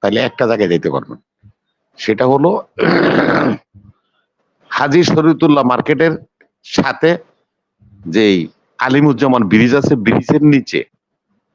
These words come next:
একজন ভদ্রলোক গরুর মাংস বিক্রি করে ব্রিজের নিচে।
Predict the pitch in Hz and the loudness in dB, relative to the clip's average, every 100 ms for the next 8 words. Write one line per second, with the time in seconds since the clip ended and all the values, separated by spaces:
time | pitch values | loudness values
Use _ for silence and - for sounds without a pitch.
0 | _ 104 107 120 104 110 104 127 143 113 | _ -6 -2 0 0 -2 0 0 0 0
1 | 123 120 113 90 90 80 - 69 65 - | 0 2 0 -2 -4 -4 -6 -8 -8 -14
2 | _ _ _ _ _ _ _ _ _ 90 | _ _ _ _ _ _ _ _ _ -10
3 | 85 160 180 156 139 95 - | -4 0 2 2 4 2 -2